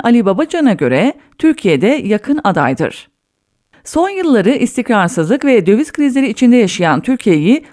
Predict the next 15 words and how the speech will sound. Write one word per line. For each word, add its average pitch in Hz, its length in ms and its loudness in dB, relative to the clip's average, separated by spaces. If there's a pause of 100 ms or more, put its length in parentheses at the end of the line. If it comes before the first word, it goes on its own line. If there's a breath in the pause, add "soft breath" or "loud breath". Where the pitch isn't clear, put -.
bu 214 180 2
yakında 208 480 2
iflas 269 480 -2
eden 139 260 0
Sri 220 260 0
Lanka 233 360 2
ile 151 120 2
karşılaştırmak 170 920 -2
çekici 208 360 -2
olabilir. 151 600 0 (440 soft breath)
Yanıltıcı 262 500 2
olabileceğini 254 760 4
de 294 160 0
peşinen 254 600 0
bilerek. 165 600 -2